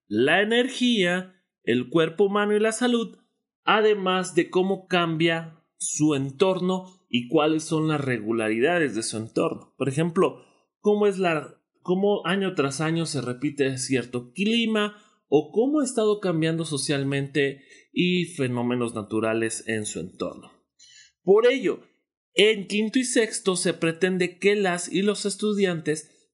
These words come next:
comprendan la relación vital de interdependencia entre los seres humanos y la naturaleza. De hecho, esto también se pretende en los otros grados, que no solo se trata de comprender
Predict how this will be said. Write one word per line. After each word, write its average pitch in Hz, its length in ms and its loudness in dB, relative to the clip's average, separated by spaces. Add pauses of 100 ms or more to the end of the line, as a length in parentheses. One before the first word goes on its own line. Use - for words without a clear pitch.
comprendan 165 680 0
la 185 100 0
relación 190 600 0
vital 180 520 -2
de 202 180 4
interdependencia 160 1040 -2
entre 135 180 -4
los 104 160 -2
seres 170 280 -2
humanos 156 520 -2
y 139 80 2
la 120 140 -2
naturaleza. - 720 -6 (380)
De 190 180 6
hecho, 247 360 0
esto 240 260 2
también 214 300 2
se 240 140 0
pretende 185 760 -2 (680)
en 135 120 2
los 135 140 -2
otros 165 320 -4
grados, 151 500 0 (560)
que 214 480 0
no 196 200 0
solo 247 260 0
se 165 160 -2
trata 175 440 0
de 180 180 0
comprender 143 1120 0